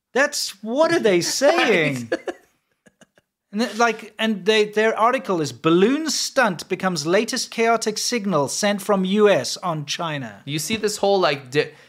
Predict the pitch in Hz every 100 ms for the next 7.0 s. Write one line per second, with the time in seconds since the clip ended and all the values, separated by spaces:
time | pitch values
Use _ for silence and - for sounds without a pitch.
0 | _ 175 196 156 147 156 135 120 117 117
1 | 120 120 151 139 139 156 139 127 113 104
2 | 110 120 107 92 - 110 104 117 127 -
3 | 196 156 208 147 151 151 139 - 147 139
4 | 92 90 135 180 - 180 117 110 104 113
5 | - 135 175 180 160 127 - 113 127 117
6 | 98 - 170 147 139 - 180 120 95